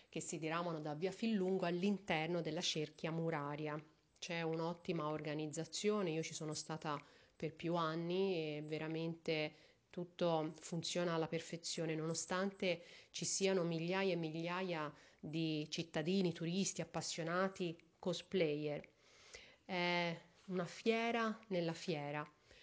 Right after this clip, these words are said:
perché la città si trasforma letteralmente in un regno fatato, si anima di fantasia,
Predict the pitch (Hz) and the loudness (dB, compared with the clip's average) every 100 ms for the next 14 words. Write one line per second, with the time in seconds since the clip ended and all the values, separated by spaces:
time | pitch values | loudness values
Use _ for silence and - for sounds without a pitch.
0 | - - 165 - - 196 190 180 170 - | -20 -8 -8 -6 2 4 4 4 2 0
1 | 190 - - 220 226 180 - - - 170 | -2 -4 -2 2 2 0 -4 -6 -2 -2
2 | - - 247 180 165 156 - 170 156 170 | -2 4 4 4 0 -2 -2 -2 0 2
3 | 190 190 190 170 160 160 170 180 175 - | 4 2 2 0 0 0 0 0 0 -4
4 | 160 180 185 208 208 208 208 - 175 156 | -6 -4 -2 -2 -2 -4 -4 -4 -2 -2
5 | 160 165 160 151 151 160 - 160 - 160 | -2 -2 0 -2 -4 -10 -8 -8 -4 -6
6 | 165 160 151 185 170 151 | -4 -4 -2 0 0 -2